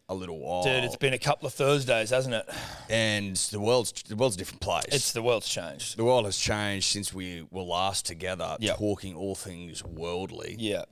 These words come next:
Speaker 1: all things Thursday.
Speaker 2: H S P World News.
Speaker 1: I've noticed that in between content and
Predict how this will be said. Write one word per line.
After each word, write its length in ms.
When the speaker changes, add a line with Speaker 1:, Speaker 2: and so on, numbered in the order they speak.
Speaker 1:
all 180
things 400
Thursday. 800
Speaker 2:
H 160
S 60
P 120
World 240
News. 380
Speaker 1:
I've 260
noticed 440
that 180
in 140
between 760
content 640
and 680